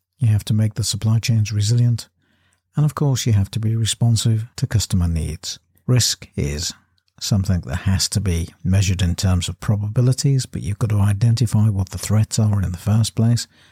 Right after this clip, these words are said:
and stop those disruptions. Resilience is something you have to build in a variety of ways, and responsiveness is about meeting the customer need.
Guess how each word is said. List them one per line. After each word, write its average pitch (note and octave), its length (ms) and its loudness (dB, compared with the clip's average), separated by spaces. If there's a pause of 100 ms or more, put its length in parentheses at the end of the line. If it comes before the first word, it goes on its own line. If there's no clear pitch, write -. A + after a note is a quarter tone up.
(200)
and F2+ 120 -6
stop - 300 -4
those F#2 220 -2
disruptions. G#2+ 640 -2 (680)
Resilience B2 520 2
is G2+ 100 -2
something F#2+ 320 -2
you G2+ 80 -2
have F#2 240 0
to G2+ 80 -2
build A#2+ 540 0 (160)
in A2+ 80 2
a G#2 80 2
variety G#2+ 500 2
of F#2+ 140 -2
ways, A2+ 460 0 (480)
and C#3+ 440 2 (100)
responsiveness A2+ 840 0 (340)
is A#2 120 2
about A2+ 280 0
meeting F2+ 340 -2
the D#2+ 80 -4
customer F#2 420 -2
need. - 380 -8